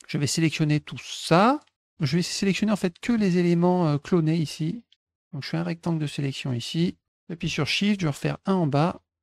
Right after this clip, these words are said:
Voilà, je suis à peu près sûr d'avoir tout sélectionné, sauf ici le t-shirt ainsi que la couleur de contour. On voit que j'en ai oublié deux. Donc j'appuie sur contrôle, je vais ajouter cela également. Voilà, je pense que c'est bon. Si je clique sur un objet que je déplace.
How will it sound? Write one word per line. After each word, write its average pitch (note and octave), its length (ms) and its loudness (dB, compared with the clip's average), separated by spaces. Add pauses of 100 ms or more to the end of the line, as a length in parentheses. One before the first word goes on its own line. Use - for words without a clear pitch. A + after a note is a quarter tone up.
(460)
Voilà, B2 200 -10
je - 60 -6
suis D#3+ 80 0
à D3 40 0
peu D#3+ 140 2
près E3+ 160 4
sûr - 260 2
d'avoir C#3+ 260 2
tout G3 120 -4
sélectionné, E3 480 2
sauf G#3+ 480 4
ici F3 260 0
le F#3 100 2
t-shirt F3+ 560 4
ainsi D3 320 -2
que - 140 -4
la C#3 160 0
couleur C#3+ 300 -4
de B2+ 80 -6
contour. F3 580 -8
On C#3 60 -10
voit D3+ 80 -6
que C3+ 40 -8
j'en C#3 120 -4
ai C3+ 40 -4
oublié A#2+ 360 -6
deux. E3 220 -2 (180)
Donc B2+ 180 -10
j'appuie B2+ 240 -6
sur - 320 -12 (240)
contrôle, E3+ 540 0 (100)
je - 140 -18
vais C3+ 80 -10
ajouter D3 240 -10
cela C3 280 -8
également. B2 460 -12 (380)
Voilà, B2 120 -8
je - 80 -10
pense - 200 -8
que C3+ 100 -6
c'est - 160 -4
bon. D3+ 160 4
Si D#3 140 2
je C3+ 100 2
clique - 180 0
sur D#3 120 2
un C#3+ 100 2
objet C#3+ 240 2
que C3 60 -2
je C#3+ 80 2
déplace. C3 580 -2